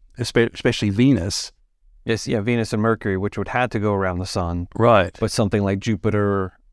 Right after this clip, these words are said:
Speaker 2: um, or Saturn, their orbits are so wide,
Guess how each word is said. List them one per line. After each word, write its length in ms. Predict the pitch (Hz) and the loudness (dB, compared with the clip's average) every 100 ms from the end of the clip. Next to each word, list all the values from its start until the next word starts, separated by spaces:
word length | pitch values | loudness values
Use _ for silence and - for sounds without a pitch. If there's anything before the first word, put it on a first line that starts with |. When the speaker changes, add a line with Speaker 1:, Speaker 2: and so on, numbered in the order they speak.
| - | -8
Speaker 2:
um, 400 | 92 87 85 87 | -4 -2 -2 -4
or 80 | 87 | -6
Saturn, 600 | 92 113 101 98 92 87 - - | -4 -2 0 0 -2 -4 -8 -4
their 200 | 95 - | -4 -2
orbits 340 | 117 107 101 | -2 -2 -4
are 40 | 95 | -8
so 200 | - 101 | -4 -2
wide, 500 | 95 95 90 87 | 0 2 2 -2